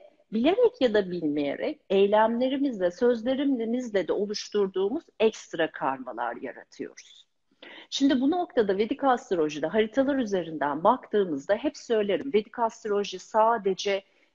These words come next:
e, geleceği okumak, kehanetler üzerinden bir sistem olarak bakılırsa tamamen yanlış olur. Bunu tüm Vedik astrologların da katılacağını biliyorum.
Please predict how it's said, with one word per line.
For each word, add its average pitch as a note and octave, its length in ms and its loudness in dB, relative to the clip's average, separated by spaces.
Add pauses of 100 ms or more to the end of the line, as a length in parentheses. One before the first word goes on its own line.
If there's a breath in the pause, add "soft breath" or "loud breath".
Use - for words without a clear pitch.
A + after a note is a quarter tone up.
e, F#3 360 4
geleceği G#3 560 6
okumak, G3 500 -2
kehanetler G3+ 600 -2
üzerinden F#3 640 -2
bir G3 40 -6
sistem G3 460 -6
olarak G3 380 -2
bakılırsa A3+ 480 -4 (100)
tamamen G3+ 640 0
yanlış D3+ 400 -6
olur. F3+ 280 -2
Bunu G3 160 -8
tüm A3+ 280 -6
Vedik G3 240 -4
astrologların F3 840 -4
da A3+ 60 -4
katılacağını F3 760 -6
biliyorum. D3 440 -6